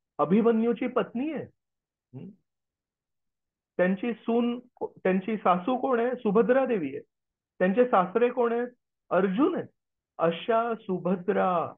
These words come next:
अर्जुन असे शुद्ध भक्त सासरे आणि सासूबाई आणि त्यांचे नवरे कोण? अभिमन्यू,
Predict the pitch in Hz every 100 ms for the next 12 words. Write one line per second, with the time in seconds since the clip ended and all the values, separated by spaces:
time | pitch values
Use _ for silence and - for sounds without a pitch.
0 | _ 156 165 151 170 202 190 151 131 _
1 | _ _ _ - 147 151 196 202 220 -
2 | 180 156 190 180 180 - 185 185 160 -
3 | 185 180 185 180 139 170 156 127 - _
4 | _ _ _ _ 151 170 185 180 214 196
5 | 196 214 214 208 - 170 165 208 208 202
6 | 190 131